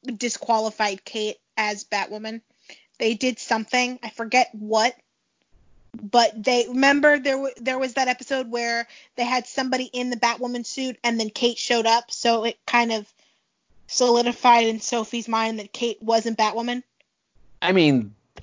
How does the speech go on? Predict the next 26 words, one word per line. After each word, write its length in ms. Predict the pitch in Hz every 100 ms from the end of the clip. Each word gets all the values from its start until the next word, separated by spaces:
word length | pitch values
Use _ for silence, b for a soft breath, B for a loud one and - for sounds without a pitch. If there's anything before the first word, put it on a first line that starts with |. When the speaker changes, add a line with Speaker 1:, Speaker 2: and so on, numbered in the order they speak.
| _
Speaker 2:
they're 280 | 147 131 160
probably, 600 | - - 139 156 - -
yeah, 500 | 151 185 110 92 90 - _ -
I 100 | 120
believe, 460 | 123 135 151 151 135
um, 600 | 131 120 117 110 107 104 _ _ _ _ _ - - _ _ _ - - _
didn't 240 | 156 175 202
they 180 | 196 170
have 220 | 185 165
some, 260 | - 190 -
they 160 | 165
had 240 | 151 208 185
somebody 400 | - 165 135 120
dress 260 | 117 107
up 140 | 104 104
as 120 | 95
Batwoman, 480 | 104 90 - 82 87
didn't 260 | 113 120
they? 340 | 120 120 117 110 B B
Speaker 1:
Yeah. 300 | 247 269 262
Speaker 2:
Wasn't, 360 | 240 226 185 - _ _ _ _
wasn't 300 | 160 156 190
it 140 | 165
the 180 | 156 147
old, 420 | 143 143 143 139
like, 760 | 127 127 120 117 113 110 -